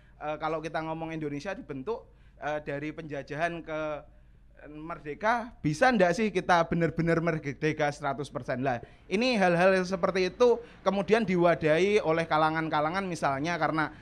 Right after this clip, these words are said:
akibat reformasi, eh, keran, apa namanya, demokrasi itu dibebaskan, narasi-narasi yang, eh, kontra terhadap Pancasila itu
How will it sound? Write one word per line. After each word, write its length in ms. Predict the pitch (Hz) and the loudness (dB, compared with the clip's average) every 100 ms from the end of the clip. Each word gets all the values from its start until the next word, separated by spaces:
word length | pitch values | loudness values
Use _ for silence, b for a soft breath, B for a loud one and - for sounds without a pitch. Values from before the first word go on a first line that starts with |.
| B - | B 2
akibat 400 | 180 185 175 165 | 2 4 2 2
reformasi, 880 | 170 175 165 165 156 220 220 214 208 B B | 2 2 0 -2 -2 0 0 0 -4 B B
eh, 340 | 156 165 165 160 | 2 6 6 2
keran, 560 | 180 190 180 185 180 160 | 4 6 6 4 -2 -2
apa 240 | 165 180 | 0 0
namanya, 320 | 175 175 180 | 0 -2 -2
demokrasi 640 | 170 160 165 170 170 196 175 | 0 0 0 2 0 0 -4
itu 160 | 180 | -4
dibebaskan, 640 | 160 151 151 147 147 196 202 | -2 -2 0 -2 0 -2 0
narasi-narasi 960 | 185 175 165 180 175 165 165 165 185 | 2 2 2 0 -2 0 0 -2 -2
yang, 160 | 185 170 b b b b _ | 0 -2 b b b b _
eh, 400 | - 165 165 160 156 | 2 4 4 4 2
kontra 400 | 226 233 226 202 | 0 2 4 2
terhadap 640 | 185 170 151 151 160 160 156 | 2 0 -2 2 2 2 2
Pancasila 560 | 165 170 165 170 180 | -2 0 -2 0 0
itu 320 | 180 240 233 | 2 2 0